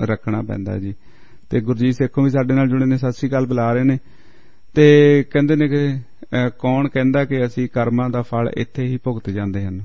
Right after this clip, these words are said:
ਵਾਹਿਗੁਰੂ ਸਭ ਨੂੰ, ਅਹ, ਚੜ੍ਹਦੀ ਕਲਾ ਬਖਸ਼ੇ ਜੀ। ਗੁਰਿੰਦਰ ਚਾਲ ਹੁਣੀ ਵੀ ਜੁੜੇ ਸਨ।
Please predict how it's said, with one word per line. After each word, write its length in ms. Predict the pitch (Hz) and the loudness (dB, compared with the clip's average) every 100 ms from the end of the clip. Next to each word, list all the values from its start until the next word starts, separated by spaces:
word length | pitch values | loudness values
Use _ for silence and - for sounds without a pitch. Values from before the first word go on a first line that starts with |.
| 107 | -6
ਵਾਹਿਗੁਰੂ 380 | 110 110 107 110 | -4 -2 -2 -4
ਸਭ 200 | 110 110 | -2 -2
ਨੂੰ, 220 | 117 113 - - - | -2 -4 -8 -18 -18
ਅਹ, 500 | - 113 110 110 107 | -8 -4 -2 -2 -4
ਚੜ੍ਹਦੀ 360 | 104 113 110 120 | -4 -4 -2 -2
ਕਲਾ 200 | 107 101 | -2 -2
ਬਖਸ਼ੇ 340 | 98 - 104 | -6 -8 -6
ਜੀ। 160 | 98 95 - - - - - | -6 -8 -14 -18 -18 -12 -6
ਗੁਰਿੰਦਰ 300 | 110 117 117 | -2 -2 -2
ਚਾਲ 300 | - 120 120 | -2 0 0
ਹੁਣੀ 180 | 123 127 | 0 0
ਵੀ 100 | 123 | 0
ਜੁੜੇ 240 | 117 120 | 0 -2
ਸਨ। 340 | 120 123 123 | -2 0 0